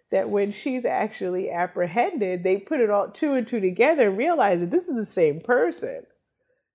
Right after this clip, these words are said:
So, I mean, that's just sort of one of the twists in this, this wild case. Um, <laughs> but there, so many others. And then,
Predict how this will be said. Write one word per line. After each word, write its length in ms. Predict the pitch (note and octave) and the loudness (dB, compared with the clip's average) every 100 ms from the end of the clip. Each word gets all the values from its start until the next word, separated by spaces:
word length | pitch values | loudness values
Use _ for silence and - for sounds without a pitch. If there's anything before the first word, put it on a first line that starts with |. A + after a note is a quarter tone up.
| _ | _
So, 380 | - C4 A#3+ A3 | -2 6 6 6
I 140 | - | 4
mean, 200 | A3+ A3+ | 4 6
that's 200 | A#3 D4+ | 6 4
just 500 | D4 C4 - - _ | 4 0 0 -16 _
sort 120 | - G3+ | 4 6
of 180 | D#3+ - | 4 -2
one 580 | D#3+ E3 G3+ A#3+ B3 G3 | -8 2 6 8 8 4
of 160 | E3 D#3+ | 0 0
the 100 | D#3 | -2
twists 560 | - A3+ G3 E3+ - | 0 2 2 -2 -10
in 200 | - D#3 | -6 -2
this, 240 | D#3+ D#3+ - - - - - | -2 -4 -12 -20 -20 -20 -4
this 180 | F#3+ - | -4 -4
wild 720 | F3 E3+ D#3+ G3 F3 C#3 - | 0 2 4 8 8 6 -2
case. 580 | - F#3+ F3+ - - _ _ _ _ _ _ D#3 | -4 -2 -2 -6 -18 _ _ _ _ _ _ -6
Um, 440 | D#3+ D3+ D3 G3+ _ | -4 -4 -6 -12 _
<laughs> 140 | _ - | _ 0
but 140 | C#4+ - - F4+ - - C5 - _ C#4 - | 0 0 4 4 4 -6 -8 -8 _ -2 2
there, 340 | D4 A#3 A3+ F#3+ - - - - | 6 6 6 2 -8 -20 -20 4
so 240 | B3 B3 | 6 6
many 340 | A#3+ G#3+ G3 F3+ | 4 2 2 0
others. 340 | D#3+ C#3+ C3+ F#3+ | 0 -2 -2 4
And 120 | G#3+ | 6
then, 260 | A#3 A3+ | 6 2